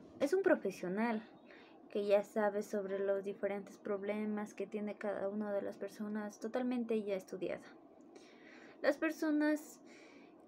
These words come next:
que se acercan a ella son las que están deprimidas, enojadas o angustiadas, preocupadas sobre algún problema.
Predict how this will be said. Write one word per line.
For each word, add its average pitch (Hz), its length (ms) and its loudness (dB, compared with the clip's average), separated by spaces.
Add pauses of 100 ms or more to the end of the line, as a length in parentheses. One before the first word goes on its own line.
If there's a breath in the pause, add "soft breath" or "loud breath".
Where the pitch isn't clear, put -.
que 254 80 6
se 226 160 0
acercan 226 520 0
a 208 100 -4
ella 214 200 -2
son 196 440 -10
las 196 220 -10
que 202 200 -6
están 214 380 -6
deprimidas, 214 1040 0
enojadas 220 840 -2
o 220 140 0
angustiadas, 247 1200 0
preocupadas 254 580 2
sobre 214 240 0
algún 208 300 -2
problema. 202 420 -4